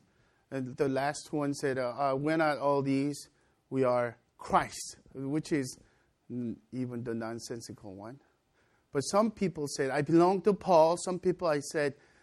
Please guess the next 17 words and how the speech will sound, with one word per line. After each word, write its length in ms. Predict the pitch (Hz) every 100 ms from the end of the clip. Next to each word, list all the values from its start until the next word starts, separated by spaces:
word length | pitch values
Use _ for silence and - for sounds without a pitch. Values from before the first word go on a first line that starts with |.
| _ -
some 200 | - 170
people 260 | 175 165
said, 260 | 160 160 147
"I 100 | 143
belong 440 | 143 151 165 180
to 100 | 180
Apollos," 580 | 175 - 180 170 175 -
and 140 | 147 139
some 180 | 170
people 240 | 165 151 147
say, 280 | - 143 131
"I 40 |
s-, 260 | 120 - -
I 80 | 135
belong 420 | 135 143 147 151 -
to 260 | 151 143 143 _ _ _ _
Cephas, 640 | - 202 202 - 90 -